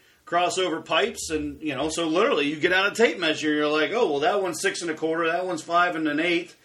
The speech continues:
and that one's seven and a half. So let's see how big mine was." Okay, mine's five and an eighth. So I'll, I'll buy that. So I got four of those. I only needed two, but I bought four. Why? Spare parts.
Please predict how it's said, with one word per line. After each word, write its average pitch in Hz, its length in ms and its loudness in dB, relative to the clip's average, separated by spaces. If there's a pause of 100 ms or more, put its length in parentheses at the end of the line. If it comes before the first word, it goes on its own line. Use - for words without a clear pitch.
(280)
and 147 140 -4
that 180 200 2
one's 160 200 -4
seven 170 240 2
and 151 80 -2
a 147 80 -2
half. 175 300 0
So 135 100 -8
let's 151 200 2
see 180 100 0
how 175 180 4
big 160 240 -4
mine 180 260 -2
was." 123 180 -4
Okay, 185 320 -2
mine's 180 280 -2
five 175 280 0
and 175 160 -2
an - 0 -
eighth. 208 280 -6
So 147 200 -4
I'll, 185 280 -6
I'll 165 260 -10 (480)
buy 143 220 2
that. 262 340 0 (880)
So - 140 -8
I 156 40 0
got 190 220 2 (560)
four 202 400 2
of 214 60 2
those. 262 300 4
I 175 60 -2
only 214 200 2
needed 269 220 2
two, 311 240 2
but 214 100 -2
I 208 40 -2
bought 262 240 2
four. 330 380 0 (220)
Why? 247 480 0 (220)
Spare 269 300 0
parts. 330 580 2